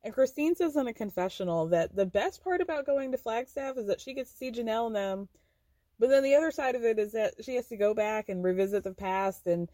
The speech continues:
she just kinda hopes that this helped the kids relieve some of the burden. But I also would really, again, I would like to know what the catalyst for this conversation was, because I could get it more if it was after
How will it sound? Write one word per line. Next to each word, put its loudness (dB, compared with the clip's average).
she -8
just -4
kinda 0
hopes 0
that -2
this 0
helped 2
the 2
kids 4
relieve -2
some -2
of -4
the -4
burden. -4
But 2
I 2
also 4
would 2
really, 4
again, 0
I 2
would -2
like 0
to -8
know 0
what 0
the -4
catalyst -2
for -8
this -2
conversation 2
was, 0
because -4
I -2
could -4
get 4
it -6
more -4
if -2
it -4
was -4
after -2